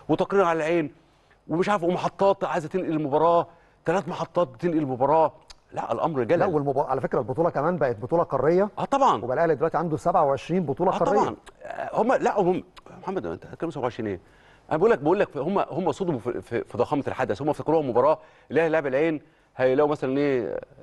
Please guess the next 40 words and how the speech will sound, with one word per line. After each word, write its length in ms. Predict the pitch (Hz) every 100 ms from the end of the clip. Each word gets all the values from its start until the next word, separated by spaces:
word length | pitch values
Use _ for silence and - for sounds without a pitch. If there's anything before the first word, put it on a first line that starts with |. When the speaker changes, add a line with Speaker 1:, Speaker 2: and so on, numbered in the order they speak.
| -
Speaker 1:
تلات 240 | - 143 139
آلاف 160 | 151
متفرج 320 | 131 117 143 123
قاعدين 220 | 113 135
في 80 | 120
الدرجه 400 | 123 113 107 98
الثالثه 260 | - -
شمال، 320 | 117 139 160 139 - 127
Speaker 2:
مم. 180 | 131 110 _ -
Speaker 1:
وفي 340 | 120 123 113
الاخر 220 | 139 151 147
الكاس 460 | - - 151 147
هتت-، 300 | 120 95 - 117 101 87 - -
هيطلع. 640 | 120 139 127 110 104 95 92 -
Speaker 2:
هتعرف 260 | - 180 151
ان 60 |
كان 140 | 143 127
في 100 | 190
تشكيك 400 | 165 - 180 180
حتى 300 | - 175 147
لفكره 400 | - 185 165 156
ان 120 | 135
الكاس 260 | 131 160 180
مش 160 | -
موجود، 260 | 135 139 147
مفيش 160 | -
Speaker 1:
اه 40 | 165
Speaker 2:
كاس 140 | 240
Speaker 1:
طبعًا، 180 | 214 117 -
طبعًا. 220 | 220 254 156
Speaker 2:
ومفيش 200 | 147 180
ميداليات. 420 | 135 131 147 -
Speaker 1:
طبعًا، 340 | 226 254 160
طبعًا. 260 | 123 220 190
بقول 180 | - 202
لك، 80 | 196 131 - 110 90 - _ _ 123
لما 140 | 147
Speaker 2:
الكاس 160 | 165 190
Speaker 1:
معترفوش 120 | 170 202
Speaker 2:
جاي 200 | 196